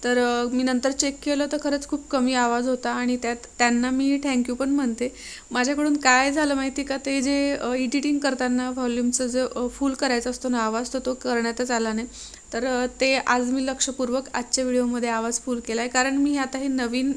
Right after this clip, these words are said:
अ, इन्स्टॉल केलं आहे ना KineMaster, तर त्याच्यात थोडे फीचर्स वेगळे आहेत, मग ते काही माझ्या लक्षात आलं नाही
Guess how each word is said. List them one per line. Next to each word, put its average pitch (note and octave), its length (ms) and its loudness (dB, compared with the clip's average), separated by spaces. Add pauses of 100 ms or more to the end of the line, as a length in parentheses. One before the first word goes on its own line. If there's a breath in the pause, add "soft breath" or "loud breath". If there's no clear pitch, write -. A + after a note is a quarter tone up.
अ, A#3+ 500 -2 (440 loud breath)
इन्स्टॉल B3+ 360 0
केलं A#3+ 220 -4
आहे A#3+ 100 -2
ना A#3+ 220 -4
KineMaster, A#3+ 600 -4
तर B3 40 -4
त्याच्यात B3+ 240 -2 (100)
थोडे C#4 200 0
फीचर्स C4 420 -2
वेगळे A#3 400 2
आहेत, A#3 220 -2 (420 loud breath)
मग A#3+ 140 -4 (200)
ते C4 100 2
काही C4 400 -2
माझ्या B3+ 280 0
लक्षात B3 380 0
आलं A3 260 0
नाही A#3 140 -4